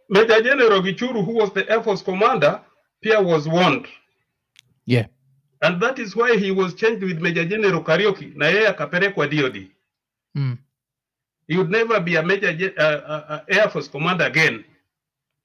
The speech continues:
Speaker 2: Mm.
Speaker 1: Because he stopped what other good guys wanted to do.
Speaker 2: Mm, mm.
Speaker 1: So Njonjo was accused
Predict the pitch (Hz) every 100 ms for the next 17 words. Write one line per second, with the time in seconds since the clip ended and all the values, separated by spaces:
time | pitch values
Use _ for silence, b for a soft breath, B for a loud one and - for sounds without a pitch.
0 | _ _ _ _ _ _ _ _ _ _
1 | _ - 127 147 151 196 175 165 - _
2 | _ _ _ _ _ 147 147 202 190 -
3 | - 156 170 - _ 156 156 143 135 165
4 | 151 156 143 123 131 151 147 127 104 107
5 | 131 123 - _ _ _ _ _ _ _
6 | _ _ 151 120 117 - - 117 113 117
7 | _ _ _ _ _ - 262 311 285 -
8 | _ _ _ _ 208 175 240 349 277 196
9 | 196 190 180 175 - 214 160 - -